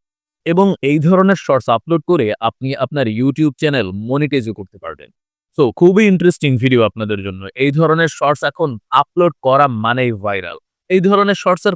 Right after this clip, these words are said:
কোর্সও তৈরি হচ্ছে এখন। So, সম্পূর্ণ আজকের ভিডিওতে আপনারা পুরোপুরি কমপ্লিটলি দেখতে পারবেন কিভাবে তৈরি করবেন, কিভাবে আপলোড করবেন, কিভাবে আপনার শর্টসে ভিউজ আসবে, সবকিছু দেখতে পারবেন।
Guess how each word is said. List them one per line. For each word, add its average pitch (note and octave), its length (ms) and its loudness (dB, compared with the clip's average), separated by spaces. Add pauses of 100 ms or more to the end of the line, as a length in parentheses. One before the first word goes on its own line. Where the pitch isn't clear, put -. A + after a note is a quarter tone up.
(120)
কোর্সও G#3 340 4
তৈরি C3 240 -2
হচ্ছে A#2 300 -12
এখন। F#2+ 300 -12 (420)
So, - 60 0 (140)
সম্পূর্ণ F#3 680 2 (240)
আজকের E3 420 0
ভিডিওতে A#2 360 -2
আপনারা A#2 320 -4
পুরোপুরি F3 720 0 (120)
কমপ্লিটলি E3+ 600 0
দেখতে A2 240 -6
পারবেন A#2+ 300 0
কিভাবে C3+ 440 0
তৈরি C#3+ 320 0
করবেন, E3 380 0
কিভাবে B2+ 340 -2
আপলোড D#3 380 0
করবেন, E3 420 0
কিভাবে B2+ 360 -2
আপনার B2+ 260 -4
শর্টসে C3 240 -4
ভিউজ C#3 380 0
আসবে, E3+ 260 0 (360)
সবকিছু D#3+ 380 0
দেখতে A2 220 0
পারবেন। E2 280 -6